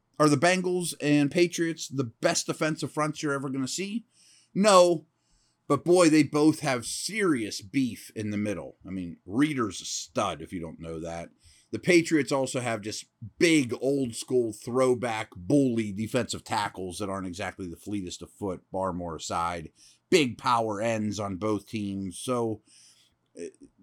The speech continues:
the run game and moving bodies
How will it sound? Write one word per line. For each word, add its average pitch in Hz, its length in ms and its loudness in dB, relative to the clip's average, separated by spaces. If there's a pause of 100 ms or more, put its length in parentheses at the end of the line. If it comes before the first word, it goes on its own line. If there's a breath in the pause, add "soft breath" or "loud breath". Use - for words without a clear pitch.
(380)
the 139 200 0
run 208 320 6
game 190 420 2
and 139 160 4
moving 143 380 6
bodies 120 640 0